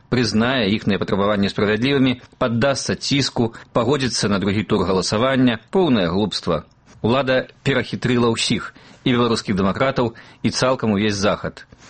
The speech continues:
Яна загадзя падрыхтавала сцэнар, правяла рэпетыцыю і была цалкам гатова адказаць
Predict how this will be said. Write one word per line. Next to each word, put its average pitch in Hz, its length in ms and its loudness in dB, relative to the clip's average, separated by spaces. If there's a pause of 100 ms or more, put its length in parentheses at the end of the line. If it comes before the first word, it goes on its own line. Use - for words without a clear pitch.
(180)
Яна 139 480 0
загадзя 117 560 0
падрыхтавала 120 640 0
сцэнар, 104 640 -2
правяла 107 480 0
рэпетыцыю 123 720 -2
і 117 160 -2
была 104 240 0
цалкам 135 480 0
гатова 113 480 0
адказаць 107 640 -2